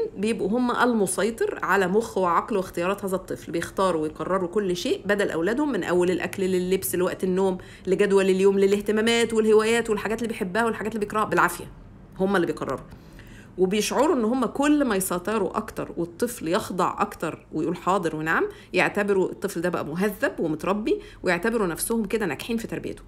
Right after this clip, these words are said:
الحقيقة لأ، التربية الصح، التربية الصح اللي بجد اللي بترضي ربنا وكمان علمية،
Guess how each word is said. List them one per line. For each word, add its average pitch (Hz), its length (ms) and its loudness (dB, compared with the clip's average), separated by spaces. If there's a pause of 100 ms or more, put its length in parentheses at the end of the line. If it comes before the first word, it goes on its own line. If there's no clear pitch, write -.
الحقيقة 254 380 -4
لأ، 175 120 -4 (640)
التربية 180 260 0
الصح، - 500 -4 (460)
التربية 156 220 -4
الصح - 320 -4 (380)
اللي 156 120 0
بجد 165 260 0 (160)
اللي 151 100 -2
بترضي 185 280 -2
ربنا 185 440 -2
وكمان 185 360 0
علمية، 160 480 -2